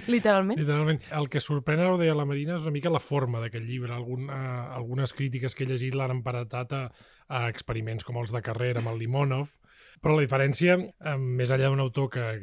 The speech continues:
Speaker 2: gent com tu ha pogut <laughs> llegir, i ara ens explicaràs com el vas descobrir, sí que és cert que no és un autor del cànon del gran, del gran públic, i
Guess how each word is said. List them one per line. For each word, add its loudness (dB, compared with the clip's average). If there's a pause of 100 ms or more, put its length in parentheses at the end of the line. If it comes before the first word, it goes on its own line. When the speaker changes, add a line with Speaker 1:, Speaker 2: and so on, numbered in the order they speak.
Speaker 2:
gent 0
com 0
tu 4
ha -4
pogut 2
<laughs> 4
llegir, 10
i 4
ara 6
ens 4
explicaràs 4
com 2
el 6
vas 2
descobrir, -2 (240)
sí -8
que 6
és 0
cert 2
que 6
no 6
és 2
un 2
autor 2
del -2
cànon 2
del -2
gran, -4 (220)
del -10
gran -6
públic, -2
i -2